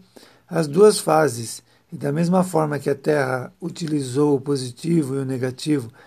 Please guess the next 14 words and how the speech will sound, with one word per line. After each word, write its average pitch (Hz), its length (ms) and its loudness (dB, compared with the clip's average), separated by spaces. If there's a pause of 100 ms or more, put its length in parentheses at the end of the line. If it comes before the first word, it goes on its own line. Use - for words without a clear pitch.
(200)
para 139 180 -4
transmitir 143 800 -2
a 139 40 4
energia, 131 720 0 (340)
vocês 226 280 -6
têm 202 140 0
a 190 60 0
capacidade 160 580 0
de 160 120 2
usar 160 540 4
este 139 200 -2
positivo 165 600 -2
e 180 40 2
negativo, 170 680 -2